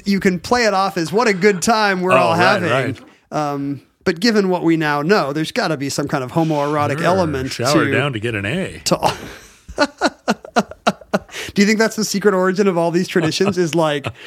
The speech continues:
Speaker 1: the three co-, co-, uh, closeted kids in the class are like, "Hey guys,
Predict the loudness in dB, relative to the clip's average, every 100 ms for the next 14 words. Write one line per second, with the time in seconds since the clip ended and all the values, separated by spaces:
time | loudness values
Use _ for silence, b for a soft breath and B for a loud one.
0 | -4 0 0 2 0 0 -6 -4 -4 0
1 | -2 0 0 2 2 0 -2 0 -2 0
2 | -2 0 0 2 0 0 0 -2 B B
3 | 0 2 4 2 -2